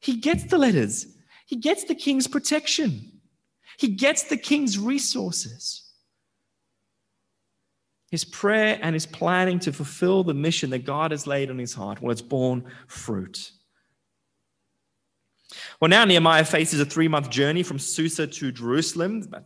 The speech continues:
a sixteen hundred kilometer journey, a-, and it's through enemy territory for if you're a Jew. But again, we see the gracious hand of God is on him. And God has answered Nehemiah's pres-, uh, prayer of success from chapter one.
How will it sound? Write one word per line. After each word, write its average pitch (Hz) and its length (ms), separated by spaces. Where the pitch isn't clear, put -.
a - 100
sixteen 165 400
hundred 143 340
kilometer 139 320
journey, 135 560
a-, 185 160
and 185 100
it's 185 160
through 240 380
enemy 180 300
territory 180 600
for 160 280
if 160 120
you're 143 100
a 127 60
Jew. 135 440
But 175 60
again, 175 260
we 185 60
see 190 120
the 151 80
gracious 170 400
hand 185 220
of 170 80
God 180 220
is 175 100
on 226 140
him. - 160
And 151 100
God 190 140
has 190 140
answered 202 360
Nehemiah's 190 420
pres-, - 280
uh, - 500
prayer 196 200
of 185 80
success 185 400
from 151 160
chapter - 340
one. 123 400